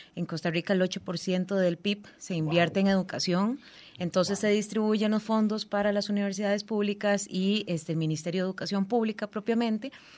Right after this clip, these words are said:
Speaker 1: y entonces han dicho que hay salarios de lujo,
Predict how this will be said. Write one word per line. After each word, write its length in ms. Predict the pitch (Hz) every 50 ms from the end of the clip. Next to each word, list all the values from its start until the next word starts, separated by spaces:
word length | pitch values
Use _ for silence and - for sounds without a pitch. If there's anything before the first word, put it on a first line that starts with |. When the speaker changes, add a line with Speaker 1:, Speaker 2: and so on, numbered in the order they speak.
| - -
Speaker 1:
y 100 | - 202
entonces 420 | 196 190 202 196 185 202 214 202 208
han 140 | 202 208
dicho 260 | 202 208 202 - 220 202
que 120 | 208 185
hay 120 | 175 170
salarios 360 | - 185 175 165 151 160 156 139
de 100 | 151 151
lujo, 500 | 208 247 233 185 160 196 196 196 190